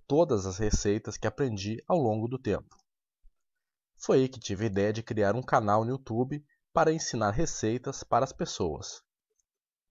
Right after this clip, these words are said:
Mas fui mais além. Criei um blog para compartilhar as receitas. No início do canal foi difícil concorrer com grandes players, mas com muito esforço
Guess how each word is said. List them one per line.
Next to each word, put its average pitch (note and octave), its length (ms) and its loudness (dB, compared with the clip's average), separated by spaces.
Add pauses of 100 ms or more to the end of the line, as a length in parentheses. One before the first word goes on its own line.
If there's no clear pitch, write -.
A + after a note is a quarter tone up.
Mas A#2 380 2
fui F3+ 240 2
mais F3+ 260 4
além. A2 400 4 (420)
Criei A#2+ 280 6
um D3 100 2
blog G2+ 580 6 (100)
para A2+ 240 0
compartilhar D#3+ 840 2
as G#2+ 120 -2
receitas. - 720 -2 (340)
No G#3 120 8
início D3 340 4
do B2+ 80 0
canal A2 440 4
foi - 200 2
difícil C#3 560 -6 (600)
concorrer C3 560 2
com C3+ 300 -4
grandes C3 500 2
players, G#2 680 0 (400)
mas B2+ 200 -2
com - 140 -4
muito D3+ 280 -2
esforço - 640 0